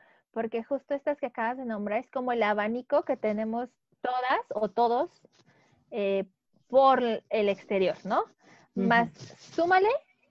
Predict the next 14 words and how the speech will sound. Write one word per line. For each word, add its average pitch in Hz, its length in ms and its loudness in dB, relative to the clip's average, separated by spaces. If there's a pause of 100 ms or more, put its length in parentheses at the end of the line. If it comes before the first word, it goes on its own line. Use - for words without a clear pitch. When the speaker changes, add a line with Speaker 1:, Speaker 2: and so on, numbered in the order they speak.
(180)
Speaker 1:
las 226 280 0
que 214 160 0
tú 262 200 0
has 262 200 2
generado 202 520 -2
como 226 260 -10
tal, 302 200 0 (120)
¿no? 254 240 -2 (460)
Speaker 2:
Ujú. 190 460 -2
Speaker 1:
De, 240 240 2 (1080)
ah, 214 320 0
pongo 240 240 2
mi 254 100 0
ejemplo, 247 480 -2